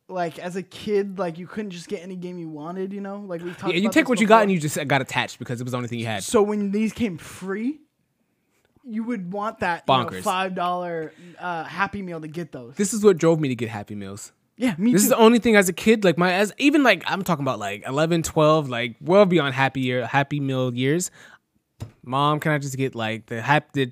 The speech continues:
Speaker 2: chicken nugget Happy Meal? I'll take some apple slices. Probably not gonna eat 'em, but I just need the Happy Meal so I can get something like
Speaker 1: toy.
Speaker 2: this. That's gonna hang me over."
Speaker 1: For the, the fifty cent toy that they made.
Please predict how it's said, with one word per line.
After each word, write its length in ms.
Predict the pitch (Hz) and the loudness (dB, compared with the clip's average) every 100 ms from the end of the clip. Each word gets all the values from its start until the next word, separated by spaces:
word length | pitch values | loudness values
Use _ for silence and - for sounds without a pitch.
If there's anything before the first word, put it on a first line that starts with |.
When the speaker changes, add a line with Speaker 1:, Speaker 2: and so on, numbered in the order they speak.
| - | -4
Speaker 2:
chicken 240 | - 190 202 | -2 2 6
nugget 220 | 196 180 | 6 6
Happy 280 | 175 185 196 | 6 6 4
Meal? 360 | 202 202 202 196 - - _ - - | 4 4 4 0 -14 -20 _ -12 -2
I'll 140 | 185 | 0
take 160 | 214 196 | 2 2
some 100 | 185 | 4
apple 240 | 170 180 | 4 4
slices. 320 | 185 185 170 | 2 2 2
Probably 260 | - 220 220 | 6 8 8
not 100 | 208 | 6
gonna 120 | 196 | 4
eat 220 | 170 175 | 2 4
'em, 120 | 180 156 | 4 2
but 240 | 147 147 _ _ - | 0 -4 _ _ -8
I 100 | 147 | -4
just 140 | 175 160 | -2 0
need 160 | 160 | 0
the 60 | 147 | 2
Happy 220 | 156 156 | 0 2
Meal 240 | 165 156 | 2 2
so 140 | 151 147 | 0 0
I 80 | 127 | 0
can 140 | - | -2
get 160 | 120 - | -4 -2
something 280 | 165 156 185 | -2 0 2
like 160 | 185 | 2
Speaker 1:
toy. 60 | 151 | 4
Speaker 2:
this. 280 | 202 208 - - | 4 4 -2 -8
That's 160 | - 226 | -4 -2
gonna 160 | 294 262 | 2 4
hang 220 | 277 262 | 4 4
me 100 | 262 | 4
over." 200 | 233 208 | 4 4
Speaker 1:
For 60 | 208 | 0
the, 200 | 185 190 | 0 -4
the 280 | 196 180 156 | -4 -4 -4
fifty 280 | 208 196 190 | -8 -8 -8
cent 300 | 190 165 151 | -8 -10 -8
toy 280 | 170 160 | -4 -4
that 160 | 147 131 | -4 -8
they 80 | 135 | -12
made. 200 | 123 | -12